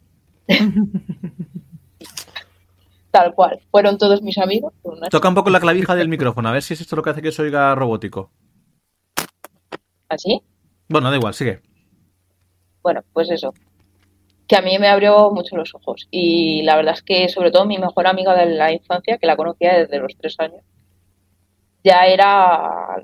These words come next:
Speaker 1: una relación horrorosa. O sea, era, era tan, tan tóxica que buscaba los perfiles de mis amigos de la universidad para saber dónde estaba.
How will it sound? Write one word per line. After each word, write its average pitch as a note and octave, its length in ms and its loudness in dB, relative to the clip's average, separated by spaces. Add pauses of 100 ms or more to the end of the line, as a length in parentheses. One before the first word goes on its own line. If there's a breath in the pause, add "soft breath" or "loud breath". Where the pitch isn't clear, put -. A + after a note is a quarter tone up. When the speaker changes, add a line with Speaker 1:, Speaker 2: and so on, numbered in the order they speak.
(220)
Speaker 1:
una F3+ 160 -4
relación F3 360 0
horrorosa. D#3+ 460 -4 (220)
O - 40 -20
sea, E3+ 240 2
era, E3+ 440 2 (1500)
era A#3+ 220 2
tan, F#3+ 560 -2 (120)
tan F3 220 0
tóxica - 680 -4 (580)
que F#3 100 -2
buscaba F3+ 640 2
los F3+ 180 -2
perfiles F3+ 400 -4
de G#3+ 100 -2
mis G#3+ 140 -4
amigos F#3+ 260 -6
de F3+ 80 -2
la F3+ 80 0
universidad F3 440 -2
para F#3 160 2
saber E3+ 200 -2
dónde F3 220 0
estaba. C3+ 340 -6